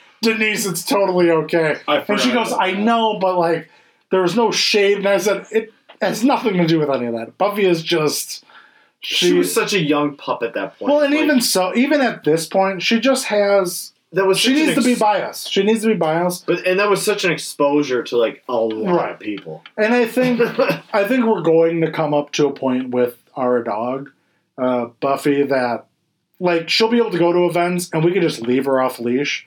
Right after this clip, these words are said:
Speaker 3: Oh, yeah.
Speaker 1: to where she'll just hang out. Um, she's basically at that, but she can get distracted by things.
Speaker 2: Yeah.
Speaker 1: Uh, but she doesn't go far. I mean, again, taking her to dog parks, I let her off leash, letting her just out to the car.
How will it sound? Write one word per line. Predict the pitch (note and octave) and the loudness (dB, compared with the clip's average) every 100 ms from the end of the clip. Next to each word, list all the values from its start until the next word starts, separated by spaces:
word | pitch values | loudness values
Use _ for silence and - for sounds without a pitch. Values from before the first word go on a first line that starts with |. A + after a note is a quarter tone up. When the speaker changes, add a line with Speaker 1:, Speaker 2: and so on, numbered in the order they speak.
| - | -4
Speaker 3:
Oh, | C3 | -4
yeah. | - - - | -4 -12 -2
Speaker 1:
to | D#3+ | 2
where | D#3+ | 2
she'll | D3+ D#3+ | 2 0
just | D#3 - | 0 -4
hang | - C3 B2+ | -4 -2 -2
out. | A#2 C#3+ E3 _ _ _ _ _ | -2 -4 -6 _ _ _ _ _
Um, | D3 C#3 C3+ A#2+ A#2 - - _ _ _ _ _ - - | -2 0 2 -2 -6 -20 -20 _ _ _ _ _ -20 -6
she's | E3 A3+ F3 | -2 -2 2
basically | A3 A3+ G3 F#3 F3 | 0 0 0 2 2
at | E3+ | 0
that, | E3 D#3 | 0 0
but | E3 | 0
she | F3 | -2
can | E3+ F3 | -2 -4
get | D3 C#3+ | -2 -2
distracted | B2+ - A#2+ G#2+ - F#2 F#2 | -4 -4 -4 -6 -10 -16 -10
by | G#2+ G2 | -10 -8
things. | - F2+ F#2 A2 - | -12 -16 -16 -20 -6
Speaker 2:
Yeah. | A2+ G2 - - _ | -4 -4 -10 -16 _
Speaker 1:
Uh, | D3 C#3+ C#3 | -2 -2 0
but | E3+ | -2
she | G3+ | 2
doesn't | A#3+ A3+ G3 | 2 2 -2
go | F3 | -2
far. | - A#2 G2 - - | -2 -6 -6 -12 -4
I | D3 | 0
mean, | D3 D3 | 0 0
again, | D3 D#3 C#3+ B2+ - | 0 0 -2 -4 -4
taking | E3 F3 F3+ | -2 0 2
her | F3+ | 2
to | D#3+ | 0
dog | B2 D3+ F#3 F3+ | -2 0 0 -2
parks, | F3+ F3 D#3+ - - _ _ _ - _ | 0 0 -2 -8 -16 _ _ _ -20 _
I | D#3+ F3 | -2 0
let | F3+ F3+ | 2 2
her | E3+ | 2
off | D#3+ D3+ D3 | 0 -2 0
leash, | D3+ D3+ - | 0 2 -2
letting | C#3 C#3+ D3 C#3+ | -2 0 0 -2
her | C3+ C3+ | -4 -4
just | C3 - - | -4 -6 -4
out | C3+ C#3+ | -2 -2
to | C3 | -6
the | A2 | -8
car. | - A2+ A2+ B2+ D3 | -8 -6 -4 -4 -8